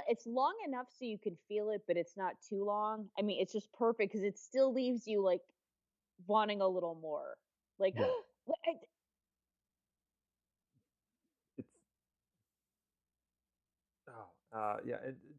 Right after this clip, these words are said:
Speaker 2: to be
Speaker 1: You look a
Speaker 2: re-
Speaker 1: little emotional, my
Speaker 2: I am,
Speaker 1: friend.
Speaker 2: I am. To be, to be
Speaker 1: Okay.
Speaker 2: recognized by someone, to have someone truly see you, uh, is a rare thing in life,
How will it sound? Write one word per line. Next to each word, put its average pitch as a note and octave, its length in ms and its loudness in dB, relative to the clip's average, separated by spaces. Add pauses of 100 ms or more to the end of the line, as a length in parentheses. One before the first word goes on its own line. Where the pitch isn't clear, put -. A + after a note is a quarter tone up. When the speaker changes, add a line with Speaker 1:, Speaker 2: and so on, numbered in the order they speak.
(120)
Speaker 2:
to D3+ 60 -10
be E3+ 300 -2 (720)
Speaker 1:
You G4+ 120 4 (100)
look D4+ 120 2
a B4 40 4
Speaker 2:
re- E4+ 60 2
Speaker 1:
little C4+ 340 0
emotional, B3+ 460 -10
my D3+ 80 -12
Speaker 2:
I E3 80 2
am, E4 60 -2
Speaker 1:
friend. F4+ 260 -8
Speaker 2:
I D3+ 80 -6
am. D3+ 60 -10 (240)
To C#3+ 60 -6
be, F3 280 -4
to - 280 -14
be G#3+ 60 -10
Speaker 1:
Okay. E3 160 -10
Speaker 2:
recognized G#2 800 0 (140)
by F#2+ 120 -12 (100)
someone, A#2 300 -20
to A#2 80 -16
have A#2+ 160 -8
someone A2 260 -10 (220)
truly G2 340 -10
see - 260 -20
you, - 160 -20
uh, - 1120 -20
is G2+ 80 -20
a G2 280 -14
rare A#2+ 520 4 (560)
thing G2+ 320 -6
in F2+ 400 -20
life, F2 220 -12